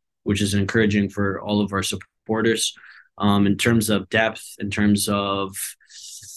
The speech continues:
the guys and the bond that we have, you know, I would say in previous years, it's the, the group has really been divided with cliques and that sort of thing, where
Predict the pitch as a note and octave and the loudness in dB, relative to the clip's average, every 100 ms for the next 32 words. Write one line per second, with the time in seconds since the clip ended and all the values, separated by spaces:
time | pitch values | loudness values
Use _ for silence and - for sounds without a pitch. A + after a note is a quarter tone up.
0 | - _ - G#2 - A2 A2+ A2+ A#2 A2+ | -20 _ -2 0 2 4 6 6 6 4
1 | A2 G#2+ G#2 G2 G2 G2 G#2+ A2 G#2+ G2+ | 2 2 4 2 0 -4 -4 -2 -2 -2
2 | G2+ G2 A2 A2+ A2+ G#2 A2 G#2 G#2 F#2+ | -2 -2 2 2 0 -4 -2 2 2 0
3 | A2+ G#2+ A#2 G#2+ C3 B2 A#2 - A2+ A2+ | -2 2 2 2 4 4 4 2 -2 -2
4 | A2 G#2 G2 - _ - F2+ D#2 C2+ - | -4 -6 -10 -12 _ -12 -10 -8 -10 -4
5 | A2 B2+ A#2 G#2 G#2+ A#2 A2+ A2 G#2+ G2+ | 2 4 4 2 4 4 4 2 0 0
6 | G2 G#2 A2+ A2+ - G2 - B2+ B2 - | 0 2 2 0 -4 -12 -4 0 0 -2
7 | - G#2+ G2+ G2+ G2 A2 A2 - A#2+ A#2 | 0 2 2 2 0 0 0 2 2 2
8 | - A#2+ A2+ G#2 | 0 0 2 0